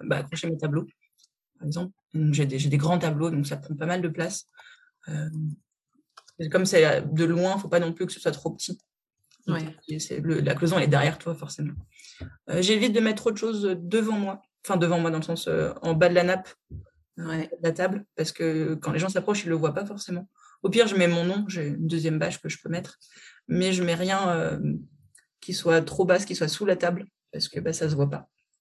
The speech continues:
Speaker 2: Ben non.
Speaker 1: Même les choses qui sont accrochées en haut, les gens ne le voient pas forcément.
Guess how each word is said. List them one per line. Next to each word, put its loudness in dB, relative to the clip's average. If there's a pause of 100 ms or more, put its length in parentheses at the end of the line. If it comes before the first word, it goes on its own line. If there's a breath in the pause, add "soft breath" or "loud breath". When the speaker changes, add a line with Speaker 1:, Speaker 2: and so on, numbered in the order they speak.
(280)
Speaker 2:
Ben -12
non. -16 (160)
Speaker 1:
Même 6
les 6
choses 0
qui -4
sont 2
accrochées 2
en 2
haut, 4
les 2
gens -2
ne -4
le -4
voient 0
pas 0
forcément. -6